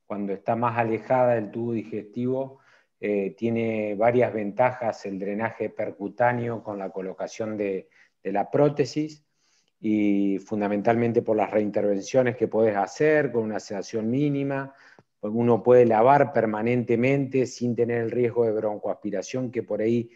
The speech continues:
si uno lo hace en el, en la endoscópica sí tiene ese riesgo, porque esto está por fuera del tubo digestivo,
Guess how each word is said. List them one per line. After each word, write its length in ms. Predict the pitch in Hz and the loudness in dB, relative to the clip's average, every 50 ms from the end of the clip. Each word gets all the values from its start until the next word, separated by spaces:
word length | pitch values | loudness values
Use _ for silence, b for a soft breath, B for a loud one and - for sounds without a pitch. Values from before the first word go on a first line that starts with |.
| b b b b b | b b b b b
si 200 | _ - - 113 | _ -8 -4 -2
uno 240 | 113 113 113 110 107 | 0 2 2 2 2
lo 240 | 107 110 110 110 117 | 4 4 6 6 6
hace 640 | 120 120 - - 123 113 113 110 107 104 98 98 101 | 4 2 0 -2 2 2 4 4 2 0 -2 -6 -8
en 160 | 98 98 98 | -8 -6 -6
el, 340 | 98 95 95 92 92 92 92 | -6 -6 -6 -6 -6 -8 -10
en 200 | - 104 98 98 | -10 -10 -8 -8
la 80 | 98 | -6
endoscópica 760 | 98 95 90 95 - - - 131 127 123 120 110 - 117 98 - | -6 -4 -6 -6 -8 -8 -2 -2 -2 -2 -2 -6 -4 -4 -6 -6
sí 280 | - - 135 131 120 | -6 -2 -2 -2 -2
tiene 260 | - 123 120 113 113 | 0 0 -2 0 -2
ese 220 | 107 - - 107 104 | -4 -6 -6 -8 -4
riesgo, 480 | 110 131 139 135 120 110 120 135 127 | -2 0 0 0 0 0 -2 -4 -4
porque 220 | 107 104 92 101 104 | -4 -6 -6 -6 -6
esto 120 | 104 107 | -4 -6
está 320 | 98 - - 113 107 95 - | -10 -8 -6 -8 -8 -8 -8
por 160 | 98 92 - | -12 -12 -12
fuera 320 | - - 131 131 120 117 | -10 -2 0 2 2 2
del 140 | 110 101 95 | 0 -2 -4
tubo 220 | - 113 110 110 | -6 -6 -4 -4
digestivo, 800 | 107 101 - - 107 98 _ - 123 120 117 120 127 131 - - | -4 -6 -6 -10 -12 -12 _ -6 -4 -4 -2 -2 -4 -6 -8 -14